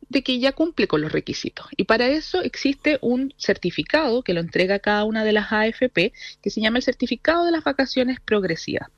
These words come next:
Y con ese certificado, el trabajador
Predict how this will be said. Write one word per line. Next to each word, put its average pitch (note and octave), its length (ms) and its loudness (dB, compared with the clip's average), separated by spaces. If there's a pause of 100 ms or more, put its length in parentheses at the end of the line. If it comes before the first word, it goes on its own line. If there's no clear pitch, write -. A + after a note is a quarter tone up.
Y G#3 100 -4
con A#3 160 4
ese E4+ 180 -4
certificado, D4+ 840 0 (300)
el G#3+ 220 2
trabajador C4 720 0